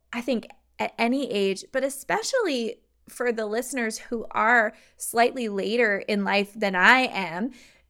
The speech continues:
in terms of, like, oftentimes there can be a little bit more financial stability, or maybe once the kids have left home. I know I have some coaching clients in this scenario, and it's just,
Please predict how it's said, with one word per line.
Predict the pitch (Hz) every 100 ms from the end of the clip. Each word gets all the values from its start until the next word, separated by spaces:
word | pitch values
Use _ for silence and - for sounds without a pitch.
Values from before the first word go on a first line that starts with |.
| _ _ _ _ _
in | 269 262
terms | 262 - 330 359 370 -
of, | 220 214 214 - _
like, | 247 240 - _ -
oftentimes | 269 302 392 - 339 311
there | 311
can | 311 269 277
be | 392 440
a |
little | 269 240 214
bit | 214
more | 208 208
financial | - 214 196 208 220 226
stability, | - 240 226 233 240 233 233 -
or | 214
maybe | 202 202 233 226
once | 208 208
the | 208
kids | - 233 214
have | 233
left | 214 202 -
home. | - 262 254 254 - -
I | 262
know | 285
I | 262 269
have | 311
some | 285 233
coaching | - 233 233 269
clients | 240 208 190 196 -
in | 214
this | 214 208
scenario, | 220 202 220 233 202
and | 247 240
it's | -
just, | 311